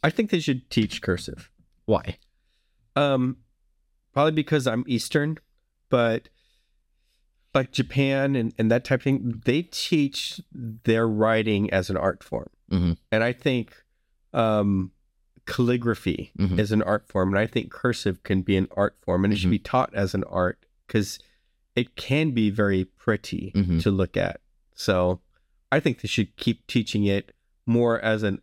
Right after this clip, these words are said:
Speaker 1: art form type of thing than
Speaker 2: Right.
Speaker 1: because it, you're absolutely right. It's, it's not practical. Everything's keyboard now.
Speaker 2: Yeah. And if you wanna make it look cursive, you just change which font you're in. And
Speaker 1: Right.
Speaker 2: now all of a sudden
Speaker 1: Yeah, now
Speaker 2: it's
Speaker 1: it's like
Speaker 2: cursive.
Speaker 1: secret code.
Speaker 2: <laughs>
Speaker 1: Like,
Speaker 2: Yeah.
Speaker 1: <laughs>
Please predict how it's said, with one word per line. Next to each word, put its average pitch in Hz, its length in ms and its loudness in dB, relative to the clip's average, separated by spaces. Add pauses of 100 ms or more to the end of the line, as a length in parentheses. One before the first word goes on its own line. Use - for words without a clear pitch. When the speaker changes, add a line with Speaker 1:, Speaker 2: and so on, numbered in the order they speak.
Speaker 1:
art 104 300 0
form 92 240 2
type 92 260 -2
of 85 80 -4
thing 90 380 0
than 87 400 2 (260)
Speaker 2:
Right. 82 360 -2
Speaker 1:
because 139 280 0
it, 151 280 0
you're 123 360 2
absolutely 101 360 -2
right. 92 160 2
It's, - 320 -4
it's - 160 -10
not 107 160 0
practical. 104 400 0
Everything's 107 520 0
keyboard 90 480 -2
now. 76 180 -6 (200)
Speaker 2:
Yeah. 95 220 -2 (400)
And 110 320 0 (480)
if 113 160 -2
you 117 120 0
wanna 101 260 2
make 98 200 0
it 92 120 -2
look 82 200 0
cursive, 92 420 -2
you 87 120 0
just 82 240 -4 (160)
change 87 320 -2
which 80 260 -2
font 87 300 -2
you're 73 160 -2
in. 80 160 0
And 98 100 2
Speaker 1:
Right. 101 260 -2
Speaker 2:
now 104 320 0
all 139 140 -4
of 113 80 -8
a 147 60 -8
sudden 151 260 -2
Speaker 1:
Yeah, 131 160 0
now 147 80 -2
Speaker 2:
it's 131 80 -4
Speaker 1:
it's 131 60 0
like 127 120 -2
Speaker 2:
cursive. 110 160 -2
Speaker 1:
secret 151 360 -4
code. 143 400 0
Speaker 2:
<laughs> 107 40 0
Speaker 1:
Like, 117 320 -2
Speaker 2:
Yeah. 180 240 -2
Speaker 1:
<laughs> 180 100 2